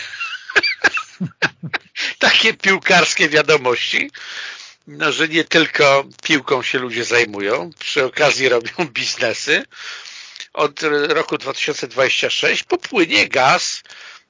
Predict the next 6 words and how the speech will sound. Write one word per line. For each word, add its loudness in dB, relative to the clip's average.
e, 0
nowymi -2
gazowcami 0
z -2
nowych 4
instalacji 2